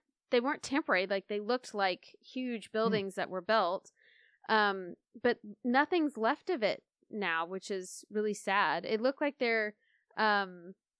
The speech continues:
Speaker 1: was, like, big music rooms and ponds and stuff.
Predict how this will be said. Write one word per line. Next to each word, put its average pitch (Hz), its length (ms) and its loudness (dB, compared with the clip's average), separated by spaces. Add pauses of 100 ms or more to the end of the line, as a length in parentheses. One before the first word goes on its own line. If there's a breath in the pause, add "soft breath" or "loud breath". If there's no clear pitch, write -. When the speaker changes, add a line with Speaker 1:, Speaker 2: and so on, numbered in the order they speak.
(500)
Speaker 1:
was, 202 200 0
like, 196 160 0 (100)
big 226 240 6
music 214 500 -2
rooms 294 500 -4
and 196 400 -6 (240)
ponds 247 580 2
and 233 140 -4
stuff. 233 360 -2